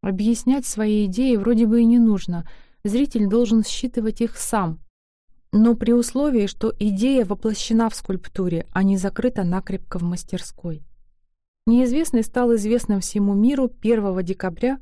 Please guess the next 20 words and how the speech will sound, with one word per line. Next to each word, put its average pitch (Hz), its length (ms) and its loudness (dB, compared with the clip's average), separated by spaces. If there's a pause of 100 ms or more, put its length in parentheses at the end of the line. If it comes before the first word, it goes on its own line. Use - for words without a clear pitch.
(140)
шестьдесят 196 500 -6
второго 196 440 -4
года, 175 380 -4 (220)
когда 202 320 -2
в 190 60 0
Манеже 214 420 2
открылась 196 540 -4
выставка, 240 420 -4
посвященная 208 680 0
тридцатилетию 208 840 -4
Московского 185 560 -4
союза 180 400 -2
художников. 175 800 -6 (500)
"Оттепель, 214 640 -2 (240)
опасная 196 540 -2
пора, 190 380 -4 (280)
легко 214 260 0
можно 208 280 2
схватить 202 480 -6
простуду 247 600 -4